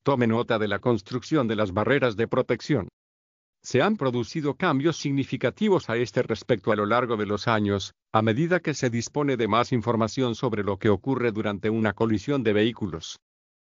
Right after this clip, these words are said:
Como pap, también puede estar involucrado en la vigilancia de enfermedades y lesiones.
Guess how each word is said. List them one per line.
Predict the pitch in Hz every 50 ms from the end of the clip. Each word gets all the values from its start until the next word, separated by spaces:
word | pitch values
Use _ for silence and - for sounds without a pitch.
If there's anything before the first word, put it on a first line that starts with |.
| _ _
Como | - 117 107 104 98
pap, | 98 135 120 113 - - _ _ _ _
también | - 113 107 104 104 123 117 107
puede | 139 139 131 123
estar | 113 101 - 123 110 107
involucrado | 107 107 95 107 104 104 98 - 117 123 120 120 117
en | 113 110 104
la | 104
vigilancia | 92 101 95 - 123 120 143 151 135 - 131 120
de | 107 110 104
enfermedades | 101 95 - 110 98 85 87 78 85 92 90 90 95 92 -
y | 117
lesiones. | 101 104 98 - - 120 110 92 85 82 - -